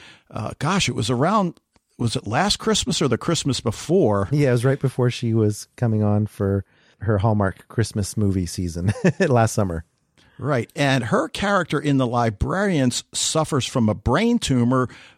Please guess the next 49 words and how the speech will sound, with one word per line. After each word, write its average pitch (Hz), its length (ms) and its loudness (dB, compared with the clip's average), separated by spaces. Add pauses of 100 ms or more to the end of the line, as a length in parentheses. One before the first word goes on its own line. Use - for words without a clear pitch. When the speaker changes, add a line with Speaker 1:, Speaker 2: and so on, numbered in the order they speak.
(200)
Speaker 1:
that 135 520 -4
gives 196 300 -2
her 160 380 2
certain 202 640 -2 (100)
mental 147 680 2
abilities, 127 920 0
and 120 140 2
it's 117 140 -2
a 120 40 -2
big 110 220 -2
part 117 220 2
of 101 80 0
her 117 100 0
character. 110 580 0
She's 107 240 -2
waving 110 300 0
her 113 140 2
hands, 107 400 0
and 110 100 -2
she 110 140 -2
sees 113 340 -2
all 104 220 2
these, 107 260 0 (420)
you 110 140 -4
know, 101 100 -2
mathematical 110 720 0
equations. 107 920 0 (1300)
But 226 340 2 (360)
we're 160 380 -2
not 165 200 0
here 170 180 0
to 156 60 -2
talk - 260 -2
about 147 240 0
her 151 340 0
in 135 120 0
The 131 100 0
Librarians, 127 840 0
Speaker 2:
<laughs> 117 100 -4
What 151 160 2
Speaker 1:
which - 0 -
Speaker 2:
was 180 120 2
Speaker 1:
is 143 100 0
a 165 40 2
Speaker 2:
she 160 100 2
in 147 60 4
Speaker 1:
show 113 80 2
Speaker 2:
before 120 340 0
that? 85 200 -4